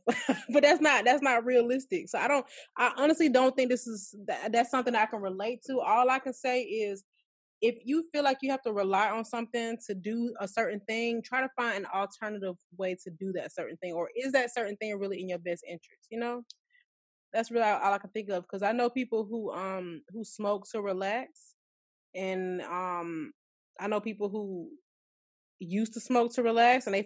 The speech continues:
felt like, looking back, it kinda made them, like, lazier or anxious. Just try to think of, just try to, just, I don't, honestly, I don't even know, actually. <laughs> I just, 'cause it's, it's, it's a weird thing for me. I'm, I'm super energetic all the time. I don't rely on stuff, and when I did,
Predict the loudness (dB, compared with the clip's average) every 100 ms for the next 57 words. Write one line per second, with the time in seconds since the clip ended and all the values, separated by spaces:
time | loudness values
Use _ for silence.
0 | 0 0 4 2 2 -2 -2 2 2 2
1 | -2 -4 -2 0 0 -2 -4 -4 -2 -4
2 | 0 4 4 4 0 2 2 2 2 0
3 | -2 0 2 2 0 -2 0 0 -6 -20
4 | -20 -6 -4 2 0 4 2 2 0 2
5 | 4 4 4 2 4 2 4 4 4 6
6 | 6 6 4 4 2 2 -2 _ -4 -4
7 | -6 -10 -10 -12 _ _ -2 -2 -2 -20
8 | _ _ _ _ _ 2 2 -4 -8 _
9 | _ -4 -4 -6 -6 -4 -4 0 2 2
10 | 0 0 -2 -2 0 0 -2 -6 -8 -8
11 | -8 -8 -4 0 0 -2 0 -2 0 0
12 | 0 -2 -4 -2 -2 -2 -2 2 2 0
13 | -4 -6 -6 -6 -4 -2 -4 -4 -2 -2